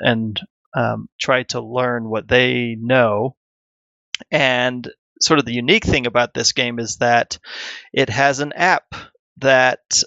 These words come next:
uh, basically you scan the ingredients that you're testing, and then the app tells you what they are. Um, there is a way for you to play without the app,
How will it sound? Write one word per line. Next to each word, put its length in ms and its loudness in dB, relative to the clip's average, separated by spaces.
uh, 720 6
basically 580 2
you 280 0
scan 560 2
the 140 0
ingredients 840 2
that 280 2
you're 320 2
testing, 520 -2
and 180 -2
then 180 -2
the 180 -4
app 200 0
tells 340 -2
you 100 -2
what 220 0
they 140 0
are. 400 2
Um, 340 0
there 200 2
is 120 2
a 80 0
way 220 4
for 160 -4
you 140 -4
to 100 -8
play 220 0
without 340 0
the 160 0
app, 300 2